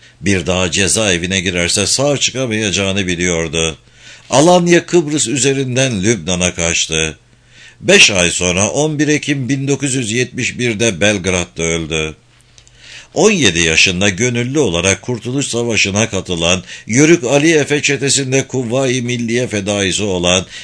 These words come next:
ve Köyceğiz Kuvvayi Milliye Askeri Kumandanlığı görevinde bulunan Doktor Hikmet Kıvılcımlı hastane odasında günlüğüne şöyle yazdı. On üç sondalı bıçaklı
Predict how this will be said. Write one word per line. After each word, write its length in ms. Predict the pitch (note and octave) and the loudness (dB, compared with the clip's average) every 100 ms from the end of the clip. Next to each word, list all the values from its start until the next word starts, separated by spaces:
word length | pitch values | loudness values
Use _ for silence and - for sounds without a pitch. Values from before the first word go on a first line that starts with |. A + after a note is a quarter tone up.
| - | 0
ve 180 | C#3 D3 | 2 2
Köyceğiz 720 | - E3+ F3 A2+ F2 F#2 G#2 | 2 4 4 4 2 2 0
Kuvvayi 540 | - B2+ A#2+ C#3+ D3 C#3+ | -2 -4 0 0 0 0
Milliye 400 | C#3 C3 C#3 C3+ | -2 -2 0 0
Askeri 460 | B2 - B2 C3+ | 0 -2 -2 -2
Kumandanlığı 680 | B2 A#2+ B2+ A#2 B2 A2 A#2+ | -4 -4 -4 -2 -2 -2 -2
görevinde 600 | A2 A2+ A2+ G#2 G#2+ A#2+ | 0 0 0 -2 -2 -2
bulunan 460 | F#2+ F2 D#2 F#2 G#2 - - - | -2 -4 -2 -2 -2 -6 -8 0
Doktor 420 | C#3 - F3 D#3 | 0 2 0 0
Hikmet 440 | C#3 C3 D3 D3 | 0 -2 -2 -2
Kıvılcımlı 880 | - C3 A#2+ G#2+ E2+ G2 F2 F2+ G2+ G2 - | -4 -4 0 -2 0 -2 -2 0 0 -2 -10
hastane 560 | - A#2 - F#2+ G#2+ G2+ | -2 0 0 -2 -2 0
odasında 520 | F#2+ F#2+ F#2+ F#2 F#2 | 0 0 -2 0 0
günlüğüne 600 | E2+ F2+ A#2 G2 G2+ F#2+ | 0 -2 -2 -2 -2 0
şöyle 360 | F2+ E2+ F2 D#2 | 0 0 -2 0
yazdı. 680 | D#2+ D#2 D#2 B1+ D2 C#2+ C#2+ _ _ _ _ _ _ _ _ _ _ _ _ _ _ _ _ _ _ - - - - - - | 0 -2 -4 -6 -6 -6 -10 _ _ _ _ _ _ _ _ _ _ _ _ _ _ _ _ _ _ -20 -20 -20 -20 -12 0
On 180 | E3 A#2+ | 2 2
üç 320 | F2+ - - | 2 2 0
sondalı 720 | - - A#2 G#2 F#2 F2 D#2+ D2 - | -2 -4 -2 -2 -2 -2 -2 -6 -6
bıçaklı 680 | B2 - F2+ - G#2 G2+ | -2 -2 -2 -6 -4 -4